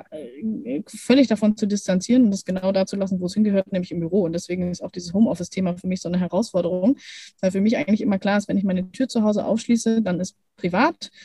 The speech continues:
Natürlich bin ich in Notfällen immer erreichbar und natürlich schreibe ich auch zwischendurch mal eine kurze Mail, aber das mache ich dann i-,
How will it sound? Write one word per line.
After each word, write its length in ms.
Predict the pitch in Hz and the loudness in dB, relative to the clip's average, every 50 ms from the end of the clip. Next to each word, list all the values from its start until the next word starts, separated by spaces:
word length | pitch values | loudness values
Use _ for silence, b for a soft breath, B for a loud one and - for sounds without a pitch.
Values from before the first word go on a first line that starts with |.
| B B | B B
Natürlich 380 | - 196 - - 233 233 226 - | -6 -4 0 2 2 2 2 2
bin 100 | 220 220 | 2 2
ich 80 | 202 | 2
in 180 | - 143 143 190 | 0 0 0 2
Notfällen 360 | 202 208 220 - - 196 196 | 2 2 2 0 0 0 0
immer 180 | - 202 185 156 | 0 0 -2 -2
erreichbar 480 | - 160 175 208 262 - - 233 233 | -2 2 4 4 4 4 2 0 2
und 80 | 214 208 | 2 2
natürlich 360 | 185 180 - - 226 214 202 | 0 0 0 0 0 0 0
schreibe 200 | - - 196 196 | -4 -6 -6 -6
ich 80 | 196 - | -6 -6
auch 80 | 190 | -8
zwischendurch 480 | - - - 202 196 202 196 185 185 - | -8 -6 -8 -6 -2 -2 -2 -2 -2 -4
mal 60 | 185 | -4
eine 100 | 175 175 | -6 -6
kurze 300 | - - 202 196 - 180 | -6 -6 -8 -8 -4 -2
Mail, 200 | 175 180 220 247 | 2 2 4 4
aber 160 | 220 190 190 | 4 2 0
das 140 | 180 180 175 | -2 -2 -4
mache 120 | - 185 185 | -4 -6 -4
ich 80 | - | -4
dann 260 | - 185 185 180 175 - | -2 0 0 0 -2 -4
i-, 140 | - 170 | -8 -12